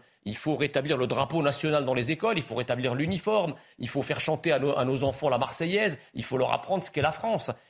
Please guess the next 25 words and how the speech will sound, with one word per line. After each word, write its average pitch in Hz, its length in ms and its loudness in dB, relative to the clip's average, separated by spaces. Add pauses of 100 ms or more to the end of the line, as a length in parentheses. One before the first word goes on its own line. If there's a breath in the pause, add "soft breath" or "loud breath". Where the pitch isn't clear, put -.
(120 soft breath)
Et 135 340 0
dé-, 127 300 -2
déjà 160 320 2
comme 160 180 0
ça, 220 380 2
on 131 80 0
pourra, 147 380 0 (120 loud breath)
on 135 140 2
lutte 180 320 0
contre - 280 -4
une 147 60 0
identité 151 460 -2
par 135 180 0
une 143 120 0
autre 233 200 -2
identité. 127 560 -2 (140)
On 117 100 0
ne 110 80 -2
lutte 127 180 -4
pas 185 120 2
contre - 260 -4
une, 135 180 2 (300)
contre 139 280 -4
une 127 200 -2
identité 139 640 0